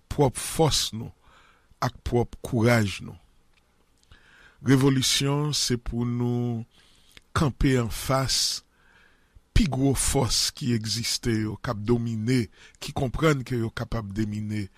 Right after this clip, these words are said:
le monde dans contexte social ak national kote nou ye a.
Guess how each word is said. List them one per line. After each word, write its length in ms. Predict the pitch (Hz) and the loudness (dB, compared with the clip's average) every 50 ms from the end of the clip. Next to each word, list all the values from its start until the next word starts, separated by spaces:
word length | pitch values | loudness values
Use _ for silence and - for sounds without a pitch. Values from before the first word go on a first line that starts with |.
| - - - - _ _ - | -20 -20 -20 -20 _ _ -4
le 160 | - 110 120 | 2 4 4
monde 420 | 110 110 117 117 113 110 107 107 92 - _ _ _ _ _ _ _ _ - - _ - | 4 6 4 4 2 0 -2 -8 -12 -18 _ _ _ _ _ _ _ _ -20 -20 _ -8
dans 240 | 123 113 123 120 107 - - | -2 0 0 0 0 -2 -4
contexte 600 | - 110 104 - - 131 117 - - - - - | -4 -4 -4 -2 0 0 0 0 -2 -4 -4 -2
social 480 | 113 - - - - 117 117 117 107 101 | -2 -2 -2 -2 0 0 0 0 0 -4
ak 140 | 101 - - | -6 -10 -10
national 760 | 110 117 101 - - - - 107 104 104 107 107 110 107 101 98 104 _ _ _ _ - _ _ _ _ - - | -8 -6 -6 -6 -6 -6 -6 -6 -6 -4 -2 -2 -2 -2 -4 -6 -10 _ _ _ _ -20 _ _ _ _ -4 0
kote 300 | 135 123 - - 110 104 | 0 0 2 0 -2 -2
nou 160 | 104 104 104 | 0 -2 -2
ye 300 | 101 104 113 113 104 95 | 0 0 0 0 0 -2
a. 60 | 98 | -6